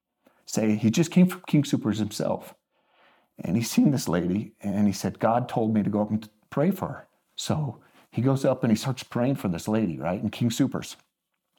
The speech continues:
And this was, like, ten minutes before he came to my house. And he's, he's just crying the whole time, and he goes, "That food bank really changed my life."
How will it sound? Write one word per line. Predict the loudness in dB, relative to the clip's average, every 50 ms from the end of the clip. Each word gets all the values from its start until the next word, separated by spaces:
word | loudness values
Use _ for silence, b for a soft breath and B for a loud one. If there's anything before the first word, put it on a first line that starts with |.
| _ -4 0
And | 2 4
this | 4 4 4
was, | 4 4
like, | 4 4 4 2 b b b b b b
ten | 2 4 4 6
minutes | 4 4 2 0
before | -2 -2 0 2 2 2
he | 2
came | 2 2 4 4
to | 4
my | 4 2
house. | 0 0 -2 -2 -4 -6 -12 -16 -18 _ _ _ _ _ _ _ _ _ _ _ _ _ _ _
And | -6 -2 2 2 2
he's, | 2 2
he's | -2 -4 -4 -2 0 0 -2 -2 -2
just | -2 -2 -2 -2 -2
crying | -2 0 2 2 2
the | 2 2
whole | 0
time, | 0 0 0 0 2
and | 2 2
he | 2
goes, | 0 0 -2 -4 -8 b b b b b b b _ _ _ -4
"That | -2 -2 -2 -2 -4
food | -2 2 2 4 4 4
bank | 2 0 -2 -4 -6 -10 -18 -10 _
really | 0 2 2 4 2
changed | 2 0 -2 -2 0 2 2 0 0 -2
my | -2 -2
life." | 0 0 0 0 -2 -2 -8 -18 -20